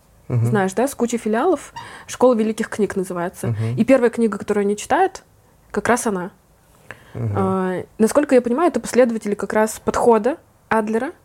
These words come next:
Speaker 2: а, люди, которые пытаются научиться читать книги. А, эта книга достаточно практическая, это прям руководство по чтению великих произведений. На самом деле не только великих произведений,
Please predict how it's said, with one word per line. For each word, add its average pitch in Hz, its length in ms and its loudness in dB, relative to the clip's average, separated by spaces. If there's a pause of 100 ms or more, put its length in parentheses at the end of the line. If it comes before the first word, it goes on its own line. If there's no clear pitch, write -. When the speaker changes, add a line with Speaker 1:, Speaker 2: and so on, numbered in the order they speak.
(200)
Speaker 2:
а, 196 240 -4
люди, 254 220 0
которые 220 260 -2
пытаются 220 360 -2
научиться 208 420 -2
читать - 320 -4
книги. 285 360 2 (540)
А, 214 300 4
эта - 220 2
книга 269 240 2
достаточно 226 600 0
практическая, 226 800 0
это 190 520 0 (180)
прям 180 180 2
руководство 208 500 2
по 175 120 -6
чтению 190 420 0
великих 196 320 -4
произведений. 214 640 -2 (220)
На 226 80 4
самом 269 200 2
деле 240 180 2
не 240 100 0
только 233 260 4
великих 190 380 -4
произведений, 214 640 0